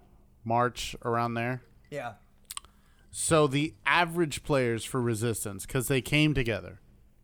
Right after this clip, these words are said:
Speaker 1: Resistance and three, the remake of three came together.
Speaker 2: Right.
Speaker 1: One thousand six hundred eighty-seven was the average player for April. Do you wanna know right now the average?
Speaker 2: What?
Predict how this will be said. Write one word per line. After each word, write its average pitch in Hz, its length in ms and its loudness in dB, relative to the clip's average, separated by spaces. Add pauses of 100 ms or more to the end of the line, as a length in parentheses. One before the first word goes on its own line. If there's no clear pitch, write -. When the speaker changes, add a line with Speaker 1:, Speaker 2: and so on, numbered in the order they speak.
(260)
Speaker 1:
Resistance 123 640 0
and 117 180 -2
three, 117 300 0
the 117 200 -2
remake 120 360 0
of 113 80 0
three 110 220 -6
came 98 220 -6
together. 95 400 -12
Speaker 2:
Right. 117 320 -8 (1200)
Speaker 1:
One 156 380 6
thousand 143 460 4
six - 280 -2
hundred 135 320 -2
eighty-seven 110 880 -4 (180)
was 110 320 -4
the 110 220 -4
average 110 520 -2
player 101 440 -6 (640)
for - 960 -6
April. - 420 -8 (200)
Do 139 100 -4
you 151 100 0
wanna 214 280 2
know 180 200 6
right 113 440 2
now 113 540 -4
the 107 160 -4
average? 104 600 -6
Speaker 2:
What? 101 300 -8